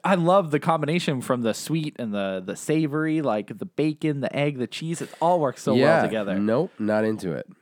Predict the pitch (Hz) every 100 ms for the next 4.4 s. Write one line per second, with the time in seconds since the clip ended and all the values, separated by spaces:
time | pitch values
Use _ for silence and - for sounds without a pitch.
0 | _ - 127 151 156 180 180 165 - 175
1 | 143 175 196 180 - 147 135 127 101 113
2 | 117 - 139 139 135 117 104 - - -
3 | - - _ _ _ _ 98 95 120 -
4 | - - 101 123